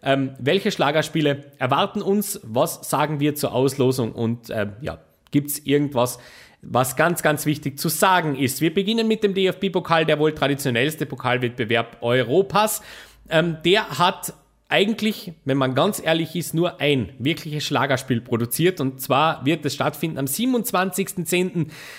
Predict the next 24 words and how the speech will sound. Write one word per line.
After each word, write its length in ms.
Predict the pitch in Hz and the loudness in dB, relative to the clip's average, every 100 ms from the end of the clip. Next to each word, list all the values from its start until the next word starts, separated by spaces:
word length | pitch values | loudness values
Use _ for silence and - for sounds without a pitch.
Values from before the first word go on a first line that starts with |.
| - - _ _ | -20 -20 _ _
Es 160 | 151 | 0
ist 160 | 196 - | 0 2
die 60 | 180 | 4
Wiederholung 580 | 165 156 196 214 160 | 4 6 4 4 0
des 500 | 160 170 - - - _ | 0 0 0 -6 -10 _
Eröffnungsspiels 800 | 160 175 214 208 175 - 160 131 | 0 2 2 2 0 -2 -2 0
der 160 | 131 110 | 0 2
heurigen 360 | 131 139 135 | 2 2 0
Bundesliga-Saison, 760 | 143 151 143 127 117 123 127 117 | 0 0 2 2 0 0 0 0
nämlich 240 | 110 117 | 0 -2
Borussia 420 | - 127 233 226 185 | 0 2 2 2 0
Mönchengladbach 840 | 170 165 147 131 131 - 135 - | -2 -2 -2 -2 -2 -2 -4 -2
gegen 360 | 143 147 156 - | -2 0 -2 -2
Bayern 360 | - 165 180 | -2 0 2
München. 480 | 151 170 175 147 131 - - _ - _ | 4 2 0 -2 -4 -10 -20 _ -20 _
Also, 260 | - 143 117 - - - | 2 4 2 -2 -18 0
da 140 | 170 | 2
haben 140 | 196 185 | 4 2
die 80 | |
Bayern 340 | 175 151 165 156 | 2 4 4 2
wirklich 380 | 170 156 - - | -2 -4 -10 -8
kein 300 | - 165 135 | 0 0 0
Glück 280 | 104 - | -4 -2
gehabt. 400 | 107 101 156 - | -2 0 -2 -4